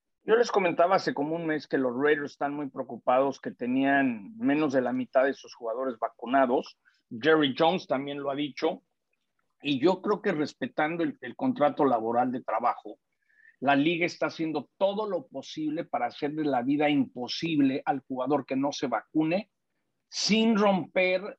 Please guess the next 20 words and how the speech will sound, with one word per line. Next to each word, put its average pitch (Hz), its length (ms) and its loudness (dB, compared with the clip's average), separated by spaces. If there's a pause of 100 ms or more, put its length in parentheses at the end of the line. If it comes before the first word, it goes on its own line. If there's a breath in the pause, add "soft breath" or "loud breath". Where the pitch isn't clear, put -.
(320)
eh, 135 280 -10
parte 147 320 2
del 131 140 -2
arreglo 135 380 -2
que 120 100 -12
tienen 127 240 -4
con 127 160 -6
el 113 120 -10
sindicato. 117 680 -2
Entonces, 139 540 2 (360 loud breath)
creo 147 200 4
que 151 160 0
quedará 151 380 6
muy 180 380 -2
claro 175 540 0 (380)
que 143 160 -8
si 151 160 -8
no 160 220 0
te 175 120 2
vacunas, 165 920 -2